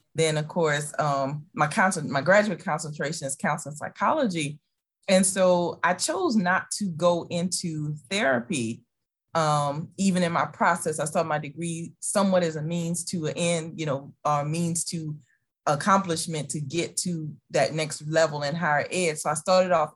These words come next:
as a faculty member, you know, coming right out of graduate school, but then shifted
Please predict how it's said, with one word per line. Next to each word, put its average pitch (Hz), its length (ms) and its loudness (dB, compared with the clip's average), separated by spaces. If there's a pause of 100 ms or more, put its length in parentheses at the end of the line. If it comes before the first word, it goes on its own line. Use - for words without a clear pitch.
(100)
as 214 320 2 (560)
a 156 180 4
faculty 185 520 2
member, 131 460 -4 (1160)
you 180 120 2
know, 156 120 2
coming 156 360 -2 (400)
right 160 200 4
out 151 140 4
of 143 100 -4
graduate 185 460 2
school, 147 500 -6 (640)
but 175 160 4
then 180 240 6
shifted 226 560 0